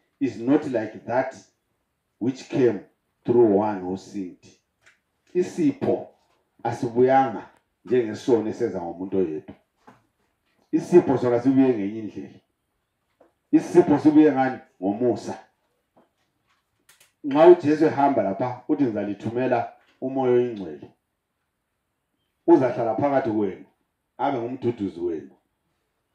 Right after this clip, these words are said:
Alifundise konke." Okunjengokuthi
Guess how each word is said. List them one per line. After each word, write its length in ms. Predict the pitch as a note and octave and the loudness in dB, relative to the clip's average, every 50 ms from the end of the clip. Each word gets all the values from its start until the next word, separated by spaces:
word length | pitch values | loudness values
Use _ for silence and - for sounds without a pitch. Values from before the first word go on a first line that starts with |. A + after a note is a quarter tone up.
| _ - | _ -4
Alifundise 680 | C3 C#3 D3+ D#3 D3+ D3+ C3+ A#2 G#2+ G2+ - A2 G#2 | -2 -2 -2 -4 -2 -4 -4 -4 -4 -6 -4 -4 -2
konke." 580 | G2 A2+ A#2+ A#2+ A#2+ B2 A#2+ - - - - - _ _ _ _ _ _ _ _ _ _ _ _ _ _ _ _ _ _ _ _ _ _ _ _ | 2 4 4 4 4 0 -4 -8 -12 -14 -14 -18 _ _ _ _ _ _ _ _ _ _ _ _ _ _ _ _ _ _ _ _ _ _ _ _
Okunjengokuthi 880 | D#3 D#3 D#3+ E3+ D#3+ C#3 D3 C#3+ C3 A#2 A2 A#2+ C#3 - C#3 C3+ B2 A#2+ | 6 8 8 8 6 4 2 2 2 2 2 0 -2 2 2 0 0 0